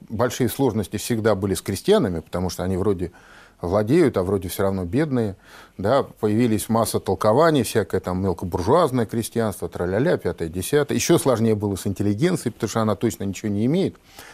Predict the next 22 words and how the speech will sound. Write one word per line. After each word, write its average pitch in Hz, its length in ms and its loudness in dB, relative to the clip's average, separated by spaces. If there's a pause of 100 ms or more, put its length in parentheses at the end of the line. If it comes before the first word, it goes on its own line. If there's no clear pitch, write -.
(100)
вот, 101 300 -2
но 104 80 0
при 131 160 2
этом 110 220 0
такая 120 240 2
зловредная, 113 640 4
вот, - 220 -6
значит, 95 460 -8 (100)
мал 147 220 4
клоп 107 280 0
да 104 100 2
вонючий. 110 400 0 (640)
Вот, 95 460 -2
э, 85 220 -4
значит, 98 220 -4
тоже 147 200 4
нужно 127 180 4
было 110 220 2
как-то 107 260 -2
решать 110 340 0
этот - 220 -10
вопрос. - 320 -6